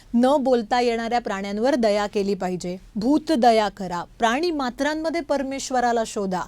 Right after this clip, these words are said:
परमेश्वर फक्त मूर्तीमध्ये नसून तो माणसा माणसामध्ये आहे, प्रत्येक प्राण्यामध्ये आहे, हे समजून घेण्याचा मोलाचा संदेश संतांनी आपल्याला दिलाय. खूप किमती संदेश, मोलाचा म्हणजे किमती, खूप व्हॅल्युएबल.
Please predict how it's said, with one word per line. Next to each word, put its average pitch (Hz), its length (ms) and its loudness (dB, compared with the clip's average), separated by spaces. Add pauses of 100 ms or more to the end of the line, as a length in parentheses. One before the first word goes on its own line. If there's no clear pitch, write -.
(280)
परमेश्वर 247 520 0
फक्त 277 300 -6
मूर्तीमध्ये 254 680 -2
नसून 240 420 -6
तो 294 100 -2
माणसा 214 500 -6
माणसामध्ये 220 600 -4
आहे, 185 260 -6
प्रत्येक 247 680 -4
प्राण्यामध्ये 226 580 -4
आहे, 185 320 -8 (320)
हे 294 100 0
समजून 277 600 -2
घेण्याचा 262 460 -2
मोलाचा 277 720 0 (120)
संदेश 247 520 -6
संतांनी 240 500 -4
आपल्याला 214 420 -2
दिलाय. 185 340 -2 (280)
खूप 370 160 2 (100)
किमती 311 500 2
संदेश, 196 540 -4
मोलाचा 214 440 -6
म्हणजे 294 220 -10
किमती, 320 480 -8
खूप 285 120 -10
व्हॅल्युएबल. 240 560 -4